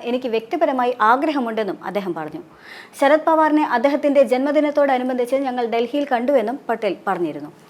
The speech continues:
ആ കൂടിക്കാഴ്ച ഏറെ ഊഹാപോഹങ്ങൾക്ക് കാരണമായി എന്നും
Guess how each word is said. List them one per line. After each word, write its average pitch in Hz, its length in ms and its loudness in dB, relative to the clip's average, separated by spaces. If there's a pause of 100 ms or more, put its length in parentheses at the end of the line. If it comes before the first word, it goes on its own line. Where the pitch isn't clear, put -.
(320)
ആ 440 260 8
കൂടിക്കാഴ്ച 349 500 6 (140)
ഏറെ 294 400 6
ഊഹാപോഹങ്ങൾക്ക് 285 840 0
കാരണമായി 269 640 2
എന്നും 190 260 -2